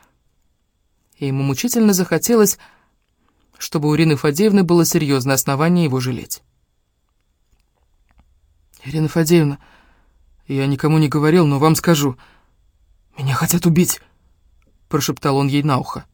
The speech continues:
"Тихо, тихо, это вам только кажется из-за температуры. Это вы больны, мальчик. В Германии никто никого не убивает. Вот вы сейчас пойдете к доктору,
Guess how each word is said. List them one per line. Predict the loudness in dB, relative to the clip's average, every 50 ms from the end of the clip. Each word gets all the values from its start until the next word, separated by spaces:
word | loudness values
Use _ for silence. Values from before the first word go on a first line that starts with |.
| _ _ _ _ _ _ _ _ _ _ _ _ _ _ _ _ _ _ _ _
"Тихо, | -12 -10 -10 -8 -10 -10 -8
тихо, | -4 -4 -4 -2 -2 -4
это | -2 2 2 4
вам | 4 4 4
только | 4 2 0 0 0 -4
кажется | 0 2 2 2 2 2 0 2 2 4
из-за | 4 4
температуры. | 2 0 -2 -2 0 0 0 0 0 -2 0 2 2 4 4 2 0 -4 -18 -20 -20 -20 -20 _ _ -6 -4
Это | -2 0 2
вы | 2 2 4
больны, | 4 4 4 6 4 4 4 4 6 6
мальчик. | 4 4 4 4 4 2 2 -2 -8 -8 -12 _ _ _ _ _ _ _ _ _ _ _ _
В | -4 -2 2
Германии | 2 2 4 4 2 2 2 2
никто | 2 2 0 -2 -2 0
никого | 0 0 0 -2 0 2 4
не | 4 4
убивает. | 2 4 2 2 2 4 2 2 2 0 -4 -10 _ _ _ _ _ _ _ _ _ _ _ _ _ _ _ _ _ -4
Вот | -2 -2 0 0
вы | 0 0
сейчас | 0 0 0 -2 -2 0
пойдете | 0 0 0 0 -2 -4 -4
к | -6 -6
доктору, | -4 -2 -2 -2 -2 -4 -6 -6 -6 -6